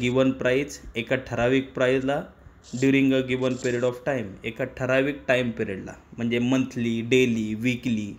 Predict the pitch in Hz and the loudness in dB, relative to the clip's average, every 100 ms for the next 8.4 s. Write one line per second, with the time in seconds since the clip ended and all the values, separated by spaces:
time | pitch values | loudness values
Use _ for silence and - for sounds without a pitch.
0 | - 120 160 180 185 190 - - - - | -4 0 2 2 -2 -8 -14 -20 -20 -20
1 | - 196 269 - 120 127 117 160 160 156 | -6 -4 -4 -4 -4 -2 0 0 0 0
2 | 147 151 127 120 143 139 127 123 135 143 | 0 0 -2 0 -2 -2 -2 0 2 2
3 | 165 - 139 135 131 127 120 127 120 127 | -2 0 0 2 2 0 -2 -2 -2 -2
4 | 160 - - - - - 120 120 147 165 | -6 -14 -20 -20 -20 -6 0 4 6 4
5 | 165 - 135 127 117 120 123 127 - 120 | 2 -2 0 2 0 0 0 -2 -4 -2
6 | 127 135 139 135 127 123 123 123 120 123 | 0 2 0 -2 -2 0 0 0 -2 0
7 | 123 131 127 120 120 117 135 156 143 113 | 0 2 2 2 0 0 2 4 2 2
8 | - - - | -2 -8 -10